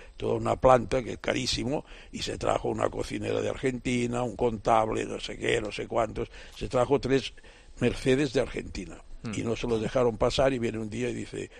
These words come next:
Speaker 1: "Oye, que, que tengo tres coches ahí, no puedo entrarlos". "¿Qué coches?". Claro, o sea, no, tres Mercedes que tengo ahí. Y digo, "Pero tú sabes que, que, que los Mercedes los hacen mucho más cerca que Buenos Aires,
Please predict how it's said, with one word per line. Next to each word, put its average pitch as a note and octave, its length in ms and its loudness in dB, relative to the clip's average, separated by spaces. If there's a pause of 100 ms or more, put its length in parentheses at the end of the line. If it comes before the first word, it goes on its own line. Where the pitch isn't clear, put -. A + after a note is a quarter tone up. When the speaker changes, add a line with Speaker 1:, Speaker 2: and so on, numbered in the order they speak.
(120)
Speaker 1:
"Oye, C3 280 2
que, F#2 240 -8
que - 200 -12
tengo G#2 240 -6
tres B2 240 -2
coches A#2 340 -4
ahí, A2+ 140 0
no C#3+ 140 -4
puedo C3 160 0
entrarlos". G2+ 400 -4
"¿Qué B2+ 140 -4
coches?". G#2 280 -8 (320)
Claro, A#2 240 2
o F#2+ 60 -8
sea, A#2 200 -6 (300)
no, E3 180 4
tres D3 300 2
Mercedes A#2+ 340 0
que B2 60 2
tengo A2 180 0
ahí. - 120 4 (320)
Y - 60 10
digo, - 140 8
"Pero - 120 10
tú C#3+ 120 0
sabes E3 280 4
que, A2 240 -4
que, G2 500 -6
que - 80 -12
los G#2 340 -8
Mercedes G#2+ 360 -6
los G2+ 160 -4
hacen G#2 260 -4
mucho G#2+ 220 -4
más G2+ 180 -6
cerca G#2+ 340 -6
que F2 220 -8
Buenos F2+ 320 -10
Aires, F#2 300 -8